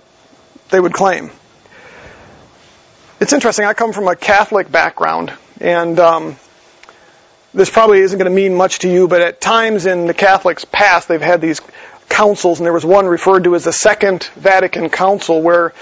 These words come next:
they affirmed that Muslims, and this is directly from that statement, "Muslims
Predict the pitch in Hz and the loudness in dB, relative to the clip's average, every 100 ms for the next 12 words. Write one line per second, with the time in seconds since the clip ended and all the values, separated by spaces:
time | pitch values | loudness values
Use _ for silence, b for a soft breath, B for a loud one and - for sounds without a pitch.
0 | B B B B 190 202 196 - 262 247 | B B B B 0 0 0 2 2 4
1 | 226 208 185 185 220 196 190 180 214 226 | 2 2 0 2 2 2 -2 0 0 2
2 | 175 190 208 202 - 214 202 190 175 - | 2 2 4 0 2 2 4 2 0 0
3 | 202 151 160 - B - 220 233 220 208 | -2 -2 -10 -14 B 0 2 4 2 0